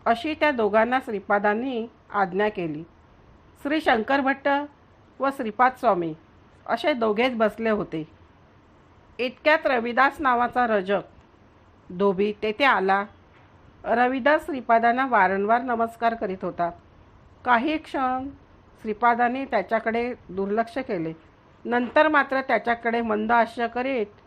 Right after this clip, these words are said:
त्याच्याकडे बघितले. तात्पर्य, श्रोते हो, स्वामी भक्त शंकर भट्ट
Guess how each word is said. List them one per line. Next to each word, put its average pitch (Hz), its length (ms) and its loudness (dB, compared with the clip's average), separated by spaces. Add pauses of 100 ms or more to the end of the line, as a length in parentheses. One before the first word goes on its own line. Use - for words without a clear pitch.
(840)
त्याच्याकडे 226 460 0
बघितले. 175 520 -4 (1300)
तात्पर्य, 190 540 0 (260)
श्रोते 208 340 -4
हो, 190 220 -6 (720)
स्वामी 254 320 4
भक्त 294 340 0
शंकर 226 400 -2
भट्ट 233 320 -4